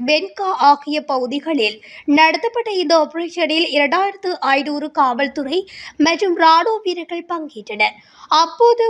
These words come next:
போதைப்பொருள் கும்பலுக்கும் போலீசாருக்கும் இடையே கடுமையான துப்பாக்கிச் சண்டை நடந்தது. மேலும் கும்பல் மீது ஹெலிகாப்டர்கள் மற்றும் கவச வாகனங்கள் கொண்டு அதிரடி தாக்குதல் நடத்தப்பட்டது. இந்த சிறப்பு ஆபரேஷனில் நான்கு காவல்துறையினர் உட்பட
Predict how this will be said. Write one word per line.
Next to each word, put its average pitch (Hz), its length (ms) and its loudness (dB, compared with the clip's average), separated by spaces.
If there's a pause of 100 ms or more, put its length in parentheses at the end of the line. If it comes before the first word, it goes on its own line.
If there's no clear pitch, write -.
போதைப்பொருள் 392 600 0
கும்பலுக்கும் 339 640 0
போலீசாருக்கும் 311 760 0
இடையே 302 240 2
கடுமையான 285 640 0
துப்பாக்கிச் 349 640 -4
சண்டை 302 300 2
நடந்தது. 262 540 -6 (440)
மேலும் 302 440 0
கும்பல் 285 380 -4
மீது 302 320 0
ஹெலிகாப்டர்கள் 320 800 -2
மற்றும் 277 320 0
கவச 294 420 0
வாகனங்கள் 285 640 0
கொண்டு 254 340 -4 (460)
அதிரடி 427 520 2 (100)
தாக்குதல் 349 540 2
நடத்தப்பட்டது. 220 720 -10 (360)
இந்த 240 220 4
சிறப்பு 294 480 2
ஆபரேஷனில் 294 800 0
நான்கு 339 420 0
காவல்துறையினர் 294 800 0
உட்பட 320 380 0